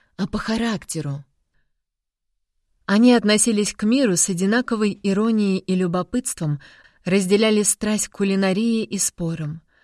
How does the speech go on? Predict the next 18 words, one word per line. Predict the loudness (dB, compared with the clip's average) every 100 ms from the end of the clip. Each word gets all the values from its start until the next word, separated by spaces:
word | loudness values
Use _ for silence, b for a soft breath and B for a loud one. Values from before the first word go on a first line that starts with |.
| _ _ _ _
Кажется, | -2 0 -2 -6 -8
в |
школе | -6 -2 0 0 -4 _ _
мне | -2 2
надо | 4 4
было | 2 2 2
внимательнее | 2 0 0 -2 -2 0 -2
слушать | -4 -6 -6 -8 -10
уроки | -6 -6 -6 -10
философии. | -10 -8 -4 -6 -6 -12 -16 -18 -18 _ _ _ _ _
Но | -4 0
уже | 0 0 -2
поздно. | -2 -6 -4 -6 -8 -14 _ _ _ _ _ _ _
После | 2 2 4
ужина | 4 4 2
я | 2 2
помыла | 0 0 0
посуду, | -2 -4 -4 0 0 0